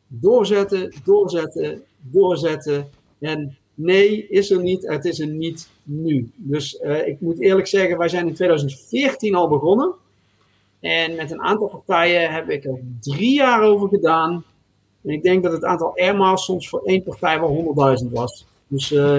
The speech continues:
iedereen keer daar naartoe. Naar Amerika toe vliegen, weer,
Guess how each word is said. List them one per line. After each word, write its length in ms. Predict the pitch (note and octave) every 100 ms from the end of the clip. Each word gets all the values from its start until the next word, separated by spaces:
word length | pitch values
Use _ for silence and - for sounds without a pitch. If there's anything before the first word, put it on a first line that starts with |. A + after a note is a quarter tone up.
| D3
iedereen 300 | E3+ E3 D3
keer 100 | D#3
daar 180 | D3+ D3+
naartoe. 400 | D3 - D3+ D3+ - - - - - - _ _
Naar 200 | - D3+ F#3
Amerika 600 | G3 F3+ F3 E3 E3+ -
toe 180 | E3
vliegen, 600 | C#3+ D#3+ D#3 D#3 D#3 D#3 - C#3+
weer, 400 | E3 F3+ -